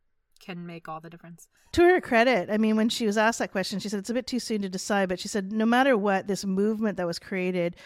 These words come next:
Speaker 2: or that wasn't created, this movement that grew around her, um, out of that movement, there will be another candidate, whether it's her or not." And she was, and, and it was really exciting to watch this decentralized campaign. It got me quite juiced up. So agitated in a good way in that regard,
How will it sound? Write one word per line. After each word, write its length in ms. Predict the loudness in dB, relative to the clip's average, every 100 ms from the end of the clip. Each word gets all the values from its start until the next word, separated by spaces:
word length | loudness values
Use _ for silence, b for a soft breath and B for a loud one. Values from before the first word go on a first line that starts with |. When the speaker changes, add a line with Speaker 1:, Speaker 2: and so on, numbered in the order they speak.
| B
Speaker 2:
or 80 | 0
that 200 | 2 4
wasn't 260 | 6 6 2
created, 200 | -2 -2
this 140 | 2
movement 560 | 4 6 6 2 0 -2
that 220 | -4 -4 -16 _ -8 -8 -8 -16 _ _ -16
grew 360 | -8 -2 2 2
around 500 | 2 2 0 0 -2
her, 400 | 0 0 0 -2 B B B -2
um, 340 | 0 2 0
out 140 | 6 8
of 140 | 8
that 160 | 6 2
movement, 360 | 0 0 -2
there 120 | 0 0
will 100 | 0
be 140 | 0
another 240 | -2 -2
candidate, 500 | -4 -4 -4 -4 -4
whether 240 | -2 -2 -2
it's 140 | -4
her 240 | -6 -4 -4
or 40 |
not." 300 | -6 -8 -12 B B 0
And 120 | 2
she 100 | 4
was, 200 | 4 2
and, 220 | -2 -2
and 200 | 2 2
it 100 | 4
was 200 | 4 4
really 380 | 4 4 4 0
exciting 600 | -6 -6 0 2 2 0
to 120 | -2 0
watch 360 | 0 -2 -4
this 340 | -2 -2 -2 -8
decentralized 640 | -6 -4 -4 -2 -4 -6
campaign. 320 | -8 -4 -4
It 20 |
got 160 | -2 0
me 80 | 0
quite 280 | -2 -6 -4
juiced 280 | -6 -4
up. 180 | -6 -4
So 140 | -6 0
agitated 640 | 0 0 -4 -2 -2 -2
in 100 | -4
a 80 | -8
good 220 | -4 -4
way 300 | -4 -6 -8
in 120 | -10 -10
that 160 | -10
regard, 460 | -10 -8 -8 -8 -10